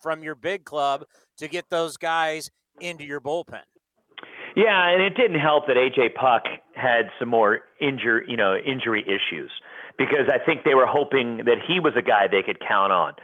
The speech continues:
Speaker 2: to provide some power at the back end of the bullpen. Whether he is a piece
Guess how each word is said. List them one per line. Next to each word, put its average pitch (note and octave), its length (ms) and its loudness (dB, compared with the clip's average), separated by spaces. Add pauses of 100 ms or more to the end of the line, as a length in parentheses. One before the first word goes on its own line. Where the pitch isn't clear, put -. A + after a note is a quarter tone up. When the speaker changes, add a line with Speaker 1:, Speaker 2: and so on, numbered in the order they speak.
(480)
Speaker 2:
to C#3 80 -2
provide B2 480 4 (120)
some A#2 160 -8
power A2+ 460 4
at G#2+ 100 0
the A2 60 0
back G#2+ 360 2
end G#2+ 120 0
of G2+ 40 -2
the G2+ 60 -8
bullpen. G#2+ 460 0
Whether D3+ 320 2
he D#3+ 220 0
is D#3+ 140 2
a C#3+ 60 0
piece D3+ 300 -6